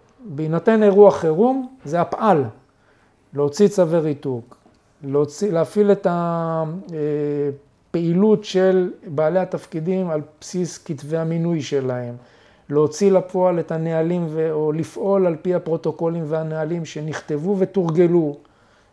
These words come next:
אה, בשעת שגרה. אה, אז זה, אה, דבר, אה, ש-, זה, זה בהקשר לזה. אה, בשני התחומים האחרים, התיירות והתקשורת,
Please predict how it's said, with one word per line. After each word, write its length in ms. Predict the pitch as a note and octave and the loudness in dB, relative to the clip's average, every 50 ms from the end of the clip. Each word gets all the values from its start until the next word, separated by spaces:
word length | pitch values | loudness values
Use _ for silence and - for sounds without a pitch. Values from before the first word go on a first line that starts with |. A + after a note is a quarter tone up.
| _ - | _ -8
אה, 40 | D3 C#3 C3+ C#3+ C#3+ C#3 D3 C#3+ C#3 | -4 -2 0 0 0 -2 -2 -4 -4
בשעת 360 | D3 D3 C#3 - D#3 D3 D3 | -6 -6 -2 0 0 0 0
שגרה. 420 | - - D3+ C#3 B2+ C3 B2 B2+ B2+ - - _ _ _ _ _ _ _ _ _ _ _ _ _ _ _ - | -2 -6 -10 -8 -6 -6 -6 -6 -8 -10 -16 _ _ _ _ _ _ _ _ _ _ _ _ _ _ _ -8
אה, 60 | D#3 C3+ C3+ C#3 C3+ C#3 C#3 C#3 C#3 D#3+ - - _ | -4 -2 -2 0 0 -2 -2 -4 -8 -10 -14 -14 _
אז 120 | - C#3 C3 | -8 -6 0
זה, 360 | D3 G3 G#3 G#3 G#3 G3+ G3+ - - - _ - D#3 | 2 4 4 4 4 0 -2 -6 -10 -18 _ -14 -12
אה, 40 | D#3 D#3+ D#3 D#3 D#3 D#3 D3+ D3+ D3 C#3 | -10 -10 -8 -8 -8 -8 -8 -8 -4 -2
דבר, 440 | C#3+ C#3 C#3 D3+ D#3 D#3 D3+ D3+ | -2 -2 0 0 0 0 2 2
אה, 420 | D3+ D3 D3 C#3+ C#3+ C#3+ C#3+ C#3 B2+ | 0 0 -2 -2 -4 -6 -8 -10 -10
ש-, 100 | - D3+ C3+ - - | -10 -10 -12 -10 -12
זה, 240 | F#3 C#3 C#3+ F3 E3+ E3+ F#3 G3 | -12 -8 -6 -6 -6 -6 -8 -10
זה 380 | E3+ C#3+ D3+ E3 E3 E3 E3 D3+ D#3+ F#3+ F#3+ | -10 -8 -6 -6 -4 -4 -4 -6 -8 -10 -12
בהקשר 580 | D3+ D3+ C#3 C3+ C#3 C#3 - - D#3+ D#3 D3+ | -10 -4 -2 -2 -2 -2 -2 -4 -4 -2 -2
לזה. 380 | D3 C3+ C3 A#2+ B2 C#3+ F3 A3 A#3+ B3 - _ _ _ _ _ _ _ _ _ _ _ _ _ - - - | -2 -2 -4 -4 -4 -4 -4 -6 -6 -10 -14 _ _ _ _ _ _ _ _ _ _ _ _ _ -20 -12 -6
אה, 60 | C#3+ C#3+ D3+ D3+ D3+ D#3 D3+ D3+ D3+ D3+ D3+ D3+ D3+ D3+ D#3 D#3 D3+ - _ _ _ _ _ _ _ _ _ _ _ _ _ _ - _ _ _ _ _ _ _ _ _ _ - | -2 -2 0 0 0 -2 -2 -4 -4 -4 -6 -6 -6 -6 -8 -10 -12 -14 _ _ _ _ _ _ _ _ _ _ _ _ _ _ -20 _ _ _ _ _ _ _ _ _ _ -8
בשני 300 | D3 C3 - - G#3 B3 | -8 -6 -2 0 2 2
התחומים 500 | A#3+ A#3+ - - G#3+ A3 A#3 A#3+ A3+ G#3+ | 2 2 2 2 4 4 4 4 4 4
האחרים, 640 | G#3+ G3 G#3 - G3+ G3+ A3 A#3 A3+ A3+ G#3+ G3 A3 F#4+ - _ _ _ _ _ _ _ - | 2 2 2 2 0 2 2 2 0 0 0 -2 -4 -8 -14 _ _ _ _ _ _ _ -14
התיירות 580 | F3+ D#3+ - - E3+ D#3+ D#3+ E3+ F3 G#3 A3 F#3 | -14 -10 -4 0 2 2 2 4 6 4 4 4
והתקשורת, 960 | F3 F3+ E3 D#3 - E3 - - - F#3+ G3 G3 G3 G3+ G3+ G3 G3 - _ | 4 2 2 2 -2 -8 -10 -4 0 2 2 4 4 4 2 2 -2 -8 _